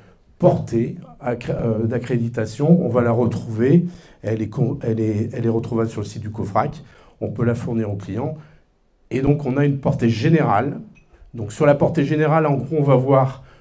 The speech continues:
qu'on a plusieurs façons de gérer nos méthodes et nos paramètres, soit en portée fixe, soit en portée flex un, soit en portée flex deux,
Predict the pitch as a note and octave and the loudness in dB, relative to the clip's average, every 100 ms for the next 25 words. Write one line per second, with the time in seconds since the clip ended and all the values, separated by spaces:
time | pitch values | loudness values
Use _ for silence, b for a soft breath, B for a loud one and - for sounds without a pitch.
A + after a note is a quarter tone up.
0 | b - C3+ C#3+ C#3+ C3+ - - F3+ F3+ | b -6 2 4 4 0 -6 4 6 6
1 | - E3 E3+ D3 A#2+ D3 C#3+ C#3+ C3 A#2 | 4 2 2 0 2 2 4 2 4 2
2 | B2 A2+ B2 C3+ F3+ F#3 B B B - | 2 0 2 2 2 -2 B B B -6
3 | B2+ C3+ C3 B2 A2+ A2+ E3 - - - | -2 -2 0 0 0 -2 -4 -6 -16 -20
4 | _ _ _ _ _ - - F3 F3 F3 | _ _ _ _ _ -12 2 6 8 6
5 | C#3 C#3+ D#3+ F#3+ - - b b b b | 4 0 0 -4 -6 -16 b b b b
6 | b _ - - E3 D#3+ D#3+ D#3 D#3 C#3+ | b _ -14 2 2 4 2 2 0 0
7 | C3+ C3 - _ D#3 F3 - - b b | -2 -4 -14 _ 4 4 2 -8 b b
8 | b b - - D#3+ F3+ F3+ - C#3 - | b b -20 -4 4 6 6 4 0 4
9 | E3+ E3 D#3+ C3+ A2+ A#2+ | 4 6 0 0 -2 -2